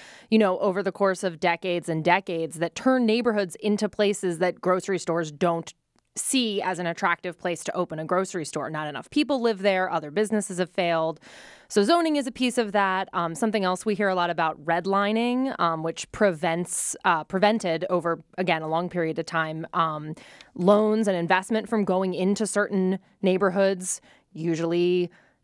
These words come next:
minority neighborhoods. Um, so all kinds of decisions like that over the course of decades, um, ki-, is what actually created food deserts. You know, they're not, as I said, a natural phenomenon. Um, so, you know, it, it can take some government solutions to get grocery stores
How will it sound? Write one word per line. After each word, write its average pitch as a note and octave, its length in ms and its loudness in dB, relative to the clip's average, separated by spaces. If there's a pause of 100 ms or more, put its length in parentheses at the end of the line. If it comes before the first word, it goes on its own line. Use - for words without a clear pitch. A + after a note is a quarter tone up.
(120)
minority F#3 420 0
neighborhoods. E3+ 840 -2
Um, F#3 440 0
so B3 240 4
all D#4 160 6
kinds F4+ 280 -2
of C#4+ 60 -2
decisions A#3 420 0
like F3+ 220 -2
that F3 300 2
over F#3 220 -2
the F3 100 -4
course - 360 -2
of D#3 220 -4 (180)
decades, E3+ 880 -2
um, E3 540 -2 (460)
ki-, A#3 200 0
is E3+ 200 -2
what G3+ 120 6
actually G#3 360 -2
created E3 400 -4
food A3 160 2
deserts. C#3+ 380 -4
You F3 60 -2
know, E3 120 2
they're E3 80 0
not, E3+ 320 2
as F3 140 -6
I E3+ 60 -4
said, G3 180 2
a E3 60 -4
natural D#3+ 320 -4
phenomenon. F3+ 600 -2 (460)
Um, F#3+ 400 4
so, G3+ 480 4
you G#3 140 2
know, F3 260 -2
it, A3+ 180 2
it - 200 -2 (400)
can C4 160 4
take D#4+ 240 0
some C#4+ 180 2
government A3+ 420 2
solutions G#3+ 680 0
to G#3+ 80 2
get F3 360 0
grocery F3+ 380 -2
stores E3 400 -2